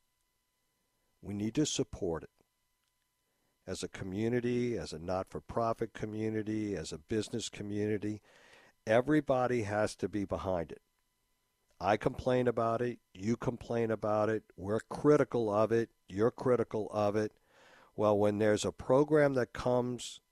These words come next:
to us that has had success in other areas, we need to, for certain, in the short term, embrace it until it shows otherwise that they're not serious about what they're doing.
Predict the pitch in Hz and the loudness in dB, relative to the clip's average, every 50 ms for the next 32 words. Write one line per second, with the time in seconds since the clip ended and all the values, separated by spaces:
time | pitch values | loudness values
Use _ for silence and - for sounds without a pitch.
0 | _ - - - 127 113 113 110 110 113 113 110 - - - _ _ _ _ _ | _ -10 -4 -2 0 2 4 4 4 2 0 -2 -4 -8 -10 _ _ _ _ _
1 | - 101 104 101 98 98 95 87 - - - 120 117 117 - - - - 104 - | -6 -4 -2 0 0 0 -2 -2 -4 -4 -2 -2 -2 -2 -2 -2 -2 -2 -2 -2
2 | - - - 120 110 110 - - 104 101 107 110 104 110 104 87 104 104 104 101 | -2 -2 0 0 0 0 0 -2 0 0 2 2 2 0 -2 0 2 2 4 4
3 | 101 98 98 101 98 92 - - _ _ _ _ _ _ _ _ _ _ _ - | 4 2 2 2 0 -2 -4 -10 _ _ _ _ _ _ _ _ _ _ _ -14
4 | 113 104 110 120 135 147 156 165 151 135 123 120 113 - - 110 104 101 98 - | -8 -4 0 2 4 4 4 4 4 4 4 2 2 0 0 -2 -2 -2 -2 -6
5 | _ _ _ _ - 101 98 - - - - - - - - - - 190 180 156 | _ _ _ _ -10 -10 -8 -6 -6 -4 -4 -6 -6 -10 -2 4 6 6 6 6
6 | - - 80 80 65 - _ _ _ _ _ - - 117 110 104 95 - - 143 | 4 -2 -10 -16 -16 -18 _ _ _ _ _ -4 -2 0 0 0 0 0 2 4
7 | 127 123 117 - - - 104 98 92 85 87 87 - _ _ _ _ _ _ _ | 4 4 4 2 0 -2 -2 0 0 -2 -4 -6 -12 _ _ _ _ _ _ _
8 | _ - 113 110 101 92 - 95 104 117 123 139 135 - 180 170 156 _ _ _ | _ -2 -2 -2 -2 -2 0 2 4 4 4 4 2 2 0 -2 -2 _ _ _
9 | _ _ _ _ _ _ _ _ _ _ _ _ - 101 110 104 - - 131 120 | _ _ _ _ _ _ _ _ _ _ _ _ -4 -4 -2 0 2 2 2 4
10 | 117 110 - - - 139 127 120 120 95 - - 123 123 117 117 104 101 101 95 | 4 2 0 2 4 6 6 6 6 4 2 2 2 4 6 6 4 6 6 6
11 | 95 92 92 95 87 - - - _ _ - - 107 - - 104 98 101 101 98 | 6 6 4 2 0 -2 -8 -12 _ _ -4 -4 -2 0 0 0 2 4 2 2
12 | - - - 117 101 101 98 87 - 95 82 92 92 95 78 90 87 - 95 90 | 2 0 -2 0 0 0 0 -2 -4 -6 -4 -4 -4 -4 -4 -6 -8 -6 -6 -6
13 | 85 80 90 80 80 73 67 | -6 -6 -8 -8 -8 -10 -12